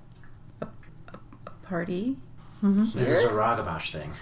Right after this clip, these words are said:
Speaker 1: <laughs>
Speaker 3: <laughs> She's being a Ragabash. <laughs>
Speaker 2: Well, there seems to be lots of newcomers and hard feelings and
Speaker 1: There's a lot of hard feelings here.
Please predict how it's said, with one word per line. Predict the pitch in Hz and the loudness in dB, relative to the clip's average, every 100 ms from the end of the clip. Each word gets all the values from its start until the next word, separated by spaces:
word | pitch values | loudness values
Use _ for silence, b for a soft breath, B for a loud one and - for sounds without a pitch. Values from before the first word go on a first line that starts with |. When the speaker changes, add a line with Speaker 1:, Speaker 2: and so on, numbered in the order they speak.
| B B B | B B B
Speaker 1:
<laughs> | |
Speaker 3:
<laughs> | 302 311 277 359 330 269 269 254 240 233 214 | 12 12 12 12 12 12 12 12 12 10 8
She's | 139 | 6
being | 143 147 135 | 8 8 8
a | |
Ragabash. | 113 113 107 - - - - - - - 262 196 190 190 170 - | 6 4 4 0 -4 -4 -6 -6 2 8 12 12 12 12 10 4
<laughs> | - B B B B B - | 0 B B B B B 12
Speaker 2:
Well, | 370 233 220 277 - - | 12 12 12 8 2 0
there | 254 214 214 | 8 10 10
seems | 208 208 196 190 190 - - | 6 4 4 4 2 -2 0
to | 202 | 2
be | 196 190 196 | 2 2 2
lots | - 202 202 - | 2 0 -2 4
of | 196 | 6
newcomers | 196 196 208 196 208 285 - - | 6 4 4 4 4 2 0 -2
and | 175 170 170 - - b b b b b b | 0 0 -2 -4 -8 b b b b b b
hard | - - 202 196 | -10 -2 2 0
feelings | - 208 190 196 226 285 277 - | 0 0 2 2 2 0 -2 -2
and | 185 180 180 180 - B B - - - - 294 | 2 2 2 0 -6 B B -16 -12 -10 -8 -8
Speaker 1:
There's | - 147 | -8 -4
a | 143 | -2
lot | 127 127 127 | 0 0 0
of | |
hard | 143 - - | 0 -4 -4
feelings | - - 175 - | -4 -2 0 4
here. | - | 12